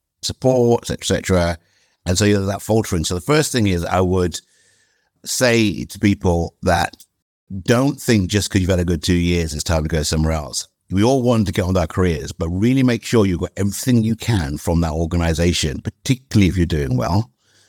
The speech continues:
before you move on. There's that piece. The other piece is more general piece, really. I mean, we've all grown up with our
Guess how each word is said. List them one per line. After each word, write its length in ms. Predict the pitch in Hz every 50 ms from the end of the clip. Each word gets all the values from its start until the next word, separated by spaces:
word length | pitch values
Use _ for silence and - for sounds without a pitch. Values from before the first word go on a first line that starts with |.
| _ _ _
before 260 | - - - 90 85
you 80 | 78
move 220 | 76 76 78 73 73
on. 260 | 71 76 80 - - - _ _ _ _ _ _ _ _ _ _ _ _ _ _ _
There's 140 | - 127 120
that 220 | 151 156 131 -
piece. 480 | - 107 95 107 117 - - - - - _ _ _ _ _ _
The 120 | - 151 180
other 100 | 226 -
piece 180 | - 196 156
is 60 | 117
more 140 | 131 135 127
general 520 | 110 98 117 139 165 196 180 143 107 87 87 - _ _ _ _
piece, 280 | - 110 98 87 - -
really. 480 | 85 82 76 71 65 73 82 87 85 - -
I 40 |
mean, 360 | 90 104 107 104 104 104 107 - _ _
we've 240 | 127 123 139 147
all 240 | 160 180 190 196 180
grown 200 | 139 151 147 135
up 180 | 131 120 117 -
with 520 | 107 110 110 107 104 104 104 95 - - _ _ _ _ _ _ _ _ _ _ _ _ -
our 520 | 98 101 98 95 92 95 92 90 90 90